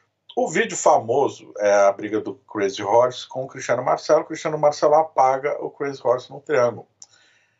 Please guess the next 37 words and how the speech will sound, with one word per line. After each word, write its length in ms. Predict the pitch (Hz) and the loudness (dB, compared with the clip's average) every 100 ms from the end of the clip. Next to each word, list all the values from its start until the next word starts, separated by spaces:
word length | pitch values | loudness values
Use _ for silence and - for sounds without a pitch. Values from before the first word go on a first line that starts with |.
| _ _ _ - | _ _ _ -10
E 160 | 190 - _ | -10 -10 _
desde 300 | 196 277 233 | 2 2 0
aquela 220 | - 156 | 2 6
época, 240 | 147 175 - | 6 4 -4
o 40 | |
Crazy 220 | 156 139 | -6 -4
Horse 260 | 131 139 - | -4 -6 0
fala 240 | 120 117 | 2 2
que 160 | 117 110 | 0 -8
ele, 200 | 107 107 | -10 -12
quando 240 | - 110 | -12 -6
ele 120 | 110 98 | -4 -4
acordou, 600 | - 113 98 127 165 123 | 0 -2 0 2 4 2
ele 180 | 104 | 0
nocauteou 520 | 113 120 123 120 - 120 | -2 0 2 0 -2 -4
o 40 | |
Vanderlei. 540 | 135 147 156 98 - _ _ _ _ _ _ _ | -2 0 2 0 -2 _ _ _ _ _ _ _
E 100 | 127 | -14
todo 320 | 120 - 143 127 | -10 0 0 0
mundo 240 | 127 127 | -4 -4
meio 280 | 123 117 113 | 2 2 2
que 320 | - 127 139 | -8 -12 -8
sempre 360 | 147 123 113 135 | -4 -4 -4 -2
negou 320 | 143 143 120 | -4 2 4
essa 120 | 117 | 4
história. 400 | - 123 104 - | 2 2 2 0
O 40 | - | -4
Vanderlei 520 | 101 101 98 110 110 | -4 -2 0 0 -2
finalmente 720 | - 131 123 107 101 - - | -4 0 0 0 -6 -8 -10
deu 140 | 98 92 | 0 0
a 40 | |
versão 300 | 110 - 120 | 0 -2 0
dele. 220 | 113 117 | 2 2
Ele, 80 | 120 | -2
de 80 | - | 0
fato, 340 | - 117 117 | 4 4 2
foi, 380 | - 127 135 143 | -4 0 0 -2